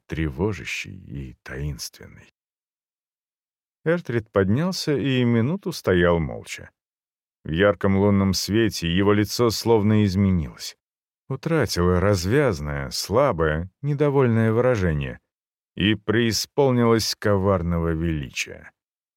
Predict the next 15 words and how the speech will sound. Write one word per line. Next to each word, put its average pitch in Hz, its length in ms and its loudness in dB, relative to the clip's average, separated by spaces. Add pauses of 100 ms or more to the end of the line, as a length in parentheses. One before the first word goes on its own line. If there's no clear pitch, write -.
(680)
Он 123 240 0
несколько 120 560 -2
раз 117 220 2
задумчиво 107 640 2
хлопнул 110 560 0
в 92 80 -2
ладоши 110 600 0 (560)
и 135 140 -6
прошёлся 90 720 -4
взад-вперёд. 67 840 -8 (800)
Маскал 98 500 2
и 98 40 4
Глимейл 90 560 2
стояли 95 580 4
рядом 87 400 0